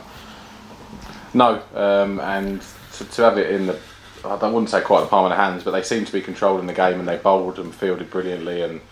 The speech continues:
and their, and their batting total proved to be competitive. Um, yeah, it just, uh, yeah, you,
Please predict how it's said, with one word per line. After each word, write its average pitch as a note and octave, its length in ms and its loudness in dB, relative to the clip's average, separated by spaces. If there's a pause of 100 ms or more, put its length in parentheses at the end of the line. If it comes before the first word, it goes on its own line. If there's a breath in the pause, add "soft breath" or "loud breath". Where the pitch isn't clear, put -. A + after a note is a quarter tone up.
(520 soft breath)
and F2 140 -6
their, F2+ 160 0
and F#2 80 -4
their F#2 200 -6
batting F#2+ 280 2
total F#2 240 -4
proved - 300 -10
to - 60 -18
be F#2 120 -8
competitive. F2+ 600 -8 (200)
Um, G2+ 560 0 (1040 loud breath)
yeah, D3 200 8 (160)
it G#2 120 -8
just, A2+ 260 -10
uh, A2 100 -6
yeah, A2 180 -6
you, G#2 180 -8